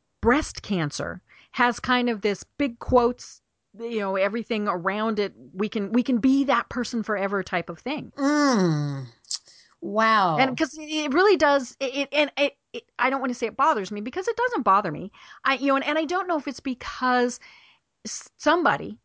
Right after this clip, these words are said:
Speaker 1: has, you know, in, in many, we've got a, uh, you know, a wife, a mother, a sister, somebody, I mean, because of the statistics, somebody we've been close to
Speaker 2: Right.
Speaker 1: who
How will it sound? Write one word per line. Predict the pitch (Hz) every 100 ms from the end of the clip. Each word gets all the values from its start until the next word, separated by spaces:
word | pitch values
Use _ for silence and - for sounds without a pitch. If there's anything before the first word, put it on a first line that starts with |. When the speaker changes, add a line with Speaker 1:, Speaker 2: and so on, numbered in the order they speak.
| _ -
Speaker 1:
has, | 220 214 208 208 214
you | 220
know, | 196
in, | 190
in | 202
many, | 202 208 202 202
we've | 185 208 -
got | 214 175
a, | 170 -
uh, | 156
you | 151 170
know, | 165 -
a |
wife, | 156 185 185 -
a |
mother, | 170 180 170
a | 151
sister, | 220 202 175
somebody, | 160 - 440 508 285 185 185 208 - 196 208
I | 208
mean, | 208 214
because | 208 220 226
of | 240
the | 220
statistics, | - 226 - 349 190 -
somebody | 285 330
we've | 311 262
been | 262
close | - 285 359 -
to | - 185
Speaker 2:
Right. | 156 - - -
Speaker 1:
who | -